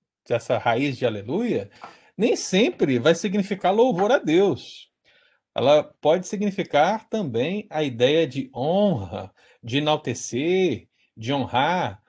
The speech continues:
pessoas ou coisas. Sabe,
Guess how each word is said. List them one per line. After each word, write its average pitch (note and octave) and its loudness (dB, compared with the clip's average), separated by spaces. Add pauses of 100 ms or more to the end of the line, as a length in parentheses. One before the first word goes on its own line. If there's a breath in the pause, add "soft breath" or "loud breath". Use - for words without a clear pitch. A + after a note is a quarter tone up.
(240)
pessoas D#3 0
ou B2 -4
coisas. D#3+ -4 (340)
Sabe, C#3 -4